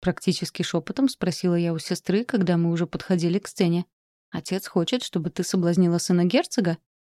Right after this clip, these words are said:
«Виктория, не употребляй подобные непристойные слова в культурном обществе, иначе тебя посчитают сродни простолюдинам», только и сказала она.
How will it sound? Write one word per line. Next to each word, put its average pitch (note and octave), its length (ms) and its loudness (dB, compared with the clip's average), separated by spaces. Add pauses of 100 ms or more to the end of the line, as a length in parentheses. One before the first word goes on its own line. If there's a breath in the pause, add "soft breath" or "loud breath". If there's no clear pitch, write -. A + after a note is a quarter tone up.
(580)
«Виктория, G3 720 6
не A3 200 12
употребляй A3 580 4
подобные F3+ 440 4
непристойные F#3 640 4
слова G#3 320 2
в - 80 -4
культурном F#3+ 500 4
обществе, F#3 600 0
иначе G3+ 400 4
тебя F3 240 0
посчитают F#3 640 -2
сродни F#3 440 4
простолюдинам», G#3+ 800 6 (540)
только D#3+ 320 -4
и E3 60 -6
сказала F3 540 0
она. F3+ 320 -2